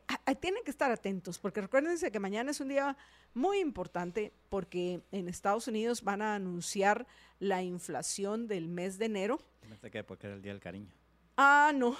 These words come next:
Speaker 1: <laughs> También, también, porque es el Día del Cariño, la amistad, el amor y muchas cosas
Speaker 2: ¿Y, y
Speaker 1: más.
Speaker 2: sabías que hoy es el Día de los Solteros?
Speaker 1: Ay, hoy es el Día de los Solteros.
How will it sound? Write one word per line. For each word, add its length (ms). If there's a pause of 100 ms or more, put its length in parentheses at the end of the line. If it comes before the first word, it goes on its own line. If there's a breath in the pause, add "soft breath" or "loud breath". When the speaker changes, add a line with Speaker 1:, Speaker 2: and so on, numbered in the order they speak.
(160)
Speaker 1:
<laughs> 1080
También, 500
también, 360
porque 240
es 180
el 320
Día 220
del 180
Cariño, 340
la 100
amistad, 540
el 460
amor 320
y 300
muchas 400
cosas 560
Speaker 2:
¿Y, 20
y 40
Speaker 1:
más. 180
Speaker 2:
sabías 280
que 120
hoy 60
es 120
el 100
Día 220
de 100
los 180
Solteros? 540 (380 soft breath)
Speaker 1:
Ay, 240
hoy 60
es 180
el 100
Día 140
de 60
los 100
Solteros. 540